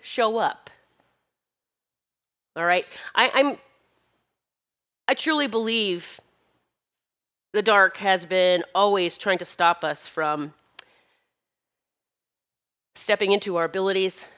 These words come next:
our unique, our unique abilities, our gifts given to us by Source. And what better way to stop us than to scare the shit out of us? Right?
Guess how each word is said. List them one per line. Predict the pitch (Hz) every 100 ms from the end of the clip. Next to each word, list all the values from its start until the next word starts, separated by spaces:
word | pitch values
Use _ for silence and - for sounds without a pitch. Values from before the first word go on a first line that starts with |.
| _
our | 151
unique, | 160 185 - 220 - -
our | 165 156
unique | 160 196 202 240 -
abilities, | 214 247 240 240 247 240 - - _ _ _ _ _ _
our | 160 156 156 156 160 - _ _ _ _ 160
gifts | 202 220 - - - _ _ _ _ _ _ _ _ _ _ _ _
given | - 202 208
to | 196
us | 185 -
by | 156
Source. | - 214 226 262 - - _ _ _ _ _ _ _ _ _ -
And | 165
what | 170 - -
better | 254 233
way | 226 226
to | -
stop | - - 208 208 170
us | 160
than | - 175
to | -
scare | 175 - 185 190
the | 175
shit | - - 226 -
out | 156 143
of | 131
us? | 143 - - _ _ _ _ _ _ _ _ _ _ _ _ _ -
Right? | 165 185